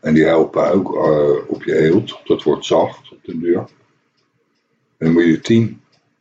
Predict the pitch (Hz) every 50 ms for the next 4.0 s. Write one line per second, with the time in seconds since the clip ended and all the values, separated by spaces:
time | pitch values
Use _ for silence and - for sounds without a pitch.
0 | _ _ _ _ _ - 104 107 107 110 - - - - - - - 117 113 104
1 | 101 - 107 95 90 90 98 95 92 90 - - 90 87 85 85 87 87 85 80
2 | 78 76 78 78 76 - 78 - 90 - - - - - 73 80 90 - - 92
3 | 95 95 98 101 95 92 90 - 98 98 101 95 101 92 - - 95 - - -